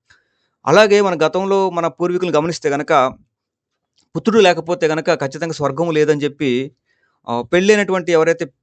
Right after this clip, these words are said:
పెళ్ళైన తర్వాత ఆడపిల్లలే పుడుతూ ఉంటే గనక ఖచ్చితంగా పుత్రుడు కోసం, మగపిల్లవాడి కోసం ఎక్కువ మంది పిల్లలు కనేవాళ్ళు. ఒకవేళ మగపిల్లడు పుట్టకపోతే గనక ఆమెకి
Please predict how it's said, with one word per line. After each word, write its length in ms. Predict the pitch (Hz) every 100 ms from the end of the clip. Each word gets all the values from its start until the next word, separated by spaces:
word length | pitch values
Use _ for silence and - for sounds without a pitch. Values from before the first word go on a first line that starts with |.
| _ -
పెళ్ళైన 220 | 160 180
తర్వాత 400 | 180 160 160 160
ఆడపిల్లలే 500 | 156 147 160 170 170
పుడుతూ 280 | 170 160 151
ఉంటే 180 | 160 147
గనక 400 | 143 143 147 131 135 _ _ -
ఖచ్చితంగా 420 | 151 170 185 185
పుత్రుడు 440 | 180 - 165 196 202
కోసం, 380 | 185 165 175
మగపిల్లవాడి 500 | 156 160 185 180 170
కోసం 260 | 160 160 156
ఎక్కువ 220 | 139 170
మంది 200 | 180 170
పిల్లలు 200 | 160 160
కనేవాళ్ళు. 680 | 151 143 139 131 139 139 - _ _ _ _ _ -
ఒకవేళ 300 | 165 170 196 - _ _ _
మగపిల్లడు 400 | 139 151 196 202
పుట్టకపోతే 540 | - 180 202 196 190 175
గనక 220 | 165 170
ఆమెకి 580 | 156 147 151 151 131